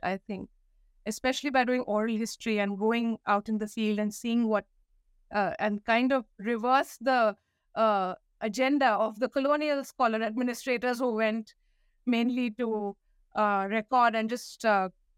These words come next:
uh, advance their careers, you know, and to be,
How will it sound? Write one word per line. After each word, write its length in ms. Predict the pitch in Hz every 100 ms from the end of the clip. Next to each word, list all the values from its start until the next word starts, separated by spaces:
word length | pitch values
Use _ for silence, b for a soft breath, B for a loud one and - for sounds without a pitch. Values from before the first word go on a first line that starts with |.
| -
uh, 140 | 202 -
advance 500 | 214 214 220 233 -
their 100 | 220
careers, 680 | 214 233 233 220 190 226 233
you 120 | 220
know, 340 | 196 190 185 -
and 260 | 196 190 180
to 120 | 196 180
be, 240 | 208 196